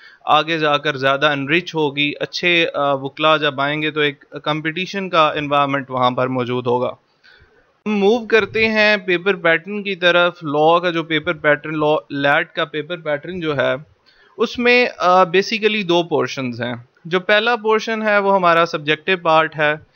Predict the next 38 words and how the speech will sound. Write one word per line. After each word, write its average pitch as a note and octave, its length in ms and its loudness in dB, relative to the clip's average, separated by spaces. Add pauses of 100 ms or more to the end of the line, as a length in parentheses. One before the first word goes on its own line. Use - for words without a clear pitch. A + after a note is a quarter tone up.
(220)
और E3+ 140 2
वो F#3+ 160 2
टोटल G3 380 0
ट्वेंटी G3 260 -2
फ़ाइव D3 260 2
मार्क्स B2 320 -6
का B2 140 -10
है, A#2 140 -10
जबकि E3 320 -2
जो G3 120 2
हमारा F3 280 4
ऑब्जेक्टिव D3+ 540 -2
पार्ट C#3+ 300 2
है D3+ 160 0
यानी D#3 240 -2
जहाँ C#3+ 260 0
पर D3 140 0
सिर्फ G3+ 280 -2
एमसीक्यूज़ D3 560 -4
होते C3 260 -4
हैं C3 220 -6 (320)
वो G#3 60 2
हमारा F#3 340 4
सेवेंटी F3 360 -4
फ़ाइव D#3 240 2
मार्क्स B2 280 -6
का G#2 100 -12
है। - 80 -10 (640)
अब A#3 180 2
जो C#4 140 -2
सब्जेक्टिव G#3+ 580 -2
पार्ट G3+ 340 2
है G3+ 200 4
उसमें G#3+ 460 -4
हमारे F3 460 2
दो D#3 280 0
चीज़ें B2+ 380 -4
हैं, A#2 220 -10